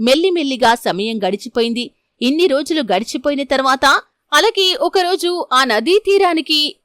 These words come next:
చిత్రాంగలను ఎత్తుకెళ్లిన వ్యాపారస్తుడు వచ్చాడు. తన భార్యను వ్యాపారస్తుడి దగ్గర నుండి రాజుగారు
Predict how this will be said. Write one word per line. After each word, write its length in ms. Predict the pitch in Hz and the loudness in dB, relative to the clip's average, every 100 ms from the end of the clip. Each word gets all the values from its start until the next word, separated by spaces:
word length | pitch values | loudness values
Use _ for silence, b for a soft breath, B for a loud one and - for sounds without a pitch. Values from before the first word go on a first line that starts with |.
| _ - | _ -4
చిత్రాంగలను 600 | 359 - 440 415 415 370 | -2 2 0 2 -2 -2
ఎత్తుకెళ్లిన 640 | 339 202 - 277 285 285 262 | -2 -4 -4 -6 -4 -2 -4
వ్యాపారస్తుడు 800 | 202 180 208 262 254 - - 220 | -2 0 0 -2 -4 -4 -2 -2
వచ్చాడు. 460 | 185 185 262 233 | -2 -4 0 2
తన 420 | 233 - - 302 320 | 0 -4 -2 2 2
భార్యను 680 | 247 233 339 359 320 311 - | 2 2 2 2 0 -2 -2
వ్యాపారస్తుడి 760 | 233 262 - 415 370 - 294 247 | 0 2 2 0 0 -4 -4 0
దగ్గర 320 | 254 240 277 | 0 0 -2
నుండి 400 | 269 269 339 554 _ - | -2 0 0 0 _ -6
రాజుగారు 720 | 220 - 381 370 349 311 294 | 2 4 2 0 2 2 0